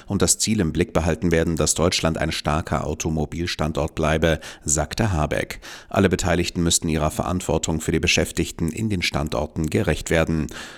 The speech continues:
V W hatte angekündigt, dass im Rahmen eines Sparprogramms Werksschließungen und betriebsbedingte Kündigungen nicht länger ausgeschlossen sind.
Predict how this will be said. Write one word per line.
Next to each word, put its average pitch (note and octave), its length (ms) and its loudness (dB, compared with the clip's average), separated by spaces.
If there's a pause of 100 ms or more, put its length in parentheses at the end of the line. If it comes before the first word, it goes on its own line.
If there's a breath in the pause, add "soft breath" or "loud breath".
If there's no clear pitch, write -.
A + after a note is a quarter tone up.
(160 loud breath)
V E2+ 240 0
W E2+ 120 0
hatte E2 220 0
angekündigt, E2+ 720 0
dass D#2+ 220 2
im D#2 200 2
Rahmen D#2 360 0
eines D#2 180 0
Sparprogramms D#2+ 1000 0
Werksschließungen F2 880 2 (200 loud breath)
und A#2 280 2
betriebsbedingte F#2 840 0
Kündigungen D#2 680 0 (100)
nicht F#2+ 420 -2
länger D#2 520 -2
ausgeschlossen F2 600 2
sind. - 380 0